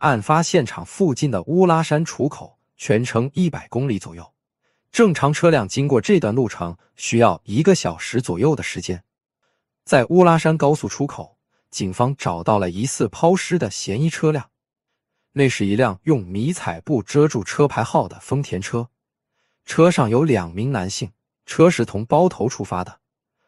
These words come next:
然后历时一个小时四十多分钟从乌拉山口高速出来，整段路程超出了正常行驶时间四十分钟。这个发现让在场的警察都兴奋了起来，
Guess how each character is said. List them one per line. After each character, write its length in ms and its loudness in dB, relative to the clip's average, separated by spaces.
然 180 2
后 180 2
历 200 2
时 280 -2
一 180 -2
个 100 4
小 240 -4
时 220 -4
四 280 2
十 140 -2
多 140 0
分 180 -4
钟 220 -6
从 280 -4
乌 180 4
拉 160 4
山 240 0
口 260 -14
高 220 0
速 200 -4
出 200 -14
来， 160 -16
整 280 2
段 180 4
路 160 2
程 300 -6
超 280 4
出 180 -2
了 140 4
正 280 2
常 260 -4
行 280 -6
驶 180 -8
时 240 -8
间 320 0
四 320 0
十 160 -6
分 180 -6
钟。 200 -12
这 200 4
个 120 0
发 180 -2
现 380 -4
让 180 0
在 220 0
场 160 -10
的 80 -4
警 220 -10
察 220 -6
都 240 0
兴 220 -4
奋 140 -4
了 80 -6
起 140 -16
来， 200 -20